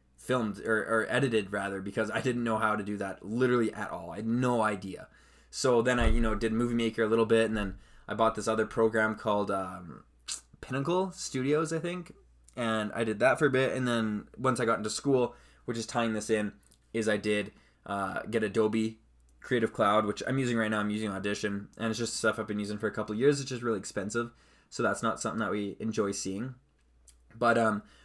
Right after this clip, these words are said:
regardless, that's just a little bit of what I like to do, filming. Well, since I was little, I love filming. I'd film skits, I'd film scooter videos, I'd film a whole bunch of, uh, animal videos, I would film drumming videos.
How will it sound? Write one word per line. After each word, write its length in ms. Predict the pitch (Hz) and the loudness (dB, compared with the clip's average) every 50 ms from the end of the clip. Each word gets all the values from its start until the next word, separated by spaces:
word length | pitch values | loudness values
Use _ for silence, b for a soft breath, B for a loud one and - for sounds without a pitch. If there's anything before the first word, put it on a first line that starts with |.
| b b | b b
regardless, 500 | 139 143 147 147 135 120 110 95 - - | 0 4 6 6 6 6 2 0 0 0
that's 200 | 139 139 143 - | 0 2 2 2
just 160 | 156 143 - | 0 -2 0
a 40 | 139 | 0
little 180 | 131 127 127 | 0 0 0
bit 120 | 120 123 120 | 2 2 2
of 240 | 117 110 151 - - _ - | 2 2 0 -4 -16 _ -16
what 220 | - - 113 120 120 | -6 0 4 4 6
I 60 | 117 | 6
like 180 | 117 113 110 | 6 4 2
to 80 | - 110 | 0 -2
do, 180 | 107 101 92 90 | -4 -4 -4 -6
filming. 380 | - - 127 113 104 87 - - - - _ _ _ _ _ - | -2 0 0 2 0 0 -6 -12 -18 -20 _ _ _ _ _ -6
Well, 180 | 117 123 - | -4 -4 -4
since 280 | - - 147 147 160 156 | -2 0 0 2 2 4
I 40 | 151 | 4
was 100 | 147 143 | 4 6
little, 200 | 143 139 139 - | 6 6 6 4
I 100 | - 117 | 2 2
love 220 | 117 117 113 - | 2 2 0 0
filming. 300 | - 104 95 92 90 - | -2 -4 -4 -4 -8 -4
I'd 180 | - 113 120 117 | 0 0 0 2
film 360 | - - 147 143 139 135 131 b b b b b b b | 2 4 4 4 4 2 -2 b b b b b b b
skits, 520 | b - - - 170 170 170 - - - - | b -6 -2 0 2 2 0 -2 -6 -4 -2
I'd 160 | 117 120 117 | -2 -2 0
film 200 | - - 120 107 | 2 2 2 2
scooter 440 | 104 - - - - 139 143 147 151 | 2 0 -2 -2 0 2 4 4 4
videos, 400 | 139 147 147 147 143 143 143 139 - | 4 4 6 8 8 8 6 4 2
I'd 100 | 120 117 | -4 -4
film 180 | - 131 120 117 | -2 -2 -2 0
a 60 | 113 | 0
whole 100 | 117 113 | -2 -2
bunch 240 | 113 113 110 110 - | -2 -2 -2 -2 -4
of, 160 | 107 92 - b b b b b | -4 -6 -8 b b b b b
uh, 180 | 104 101 95 - | 0 0 0 0
animal 400 | - 117 123 131 143 147 147 143 | 0 0 2 4 4 4 4 6
videos, 460 | 139 143 151 143 143 143 139 139 131 117 | 6 8 8 8 8 8 6 6 4 2
I 120 | - 120 113 | 2 2 2
would 100 | 110 104 | 2 0
film 320 | - - 110 101 95 95 | -2 -2 0 0 0 -2
drumming 560 | 98 - 110 104 107 113 123 139 147 151 151 | -4 -4 0 2 4 4 4 4 2 2 2
videos. 480 | 143 147 139 143 147 139 139 143 143 143 | 2 2 4 6 6 6 6 4 2 0